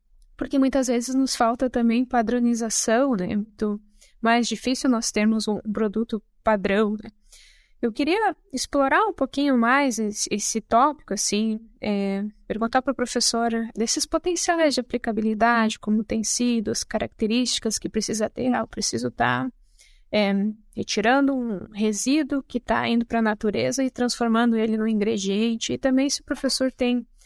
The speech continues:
trabalhado também com aditivos, né? Porque agora com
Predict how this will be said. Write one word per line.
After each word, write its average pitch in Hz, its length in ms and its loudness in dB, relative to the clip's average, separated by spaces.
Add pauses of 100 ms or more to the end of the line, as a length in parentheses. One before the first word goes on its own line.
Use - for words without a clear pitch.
(120)
trabalhado 208 500 2
também 240 320 2
com 247 180 0
aditivos, 214 720 0
né? 220 120 -6 (680)
Porque 233 200 -2
agora 220 300 4
com 226 300 -2